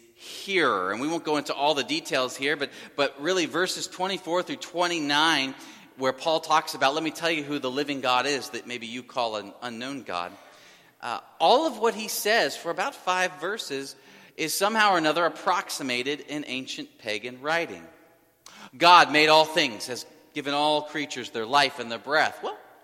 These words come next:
actually, Stoics could go for that. They might mean it a little differently, but that, okay. "God does not dwell in temples made by human hands."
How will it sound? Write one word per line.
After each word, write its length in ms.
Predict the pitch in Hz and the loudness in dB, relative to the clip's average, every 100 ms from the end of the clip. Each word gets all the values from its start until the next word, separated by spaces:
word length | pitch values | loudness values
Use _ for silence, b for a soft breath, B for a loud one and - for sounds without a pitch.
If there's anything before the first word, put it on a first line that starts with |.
| _ | _
actually, 240 | 226 - 302 | -18 -12 -10
Stoics 540 | - - 208 220 - | -6 -2 -2 -2 -8
could 200 | - 151 | -8 -4
go 200 | 135 123 | 0 -2
for 180 | - 123 104 90 95 104 117 | -2 -8 -8 -18 -20 -16 -2
that. 380 | 117 107 151 180 | 0 2 0 -2
They 80 | |
might 260 | 147 147 131 | -4 -4 -4
mean 280 | 123 135 147 | -6 -6 -4
it 120 | 139 | -6
a 40 | |
little 200 | 127 120 | -6 -8
differently, 460 | 110 117 113 127 165 | -8 -10 -10 -14 -14
but 140 | 226 | -14
that, 100 | 392 453 - | -14 -14 -14
okay. 300 | - 185 226 - _ _ _ _ _ _ _ _ _ _ _ _ _ _ B B - | -8 -8 -10 -20 _ _ _ _ _ _ _ _ _ _ _ _ _ _ B B 4
"God 260 | 170 180 | 8 8
does 140 | 175 160 | 6 2
not 240 | 175 160 | 4 4
dwell 380 | 139 139 160 160 | 2 4 4 4
in 80 | 143 | 0
temples 440 | - 170 147 117 | -2 -2 -2 -4
made 220 | 120 139 | -2 -2
by 140 | 139 131 | 0 0
human 300 | 123 147 131 | -2 -4 -4
hands." 560 | 135 160 131 90 - | -2 0 0 -4 -16